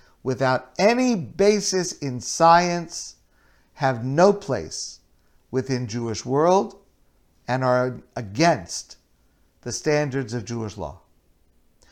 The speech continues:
Number three, last introductory point. Even after vaccination,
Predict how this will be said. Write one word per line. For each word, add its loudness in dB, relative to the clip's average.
Number 6
three, 2
last 6
introductory 0
point. -6
Even 4
after 4
vaccination, 0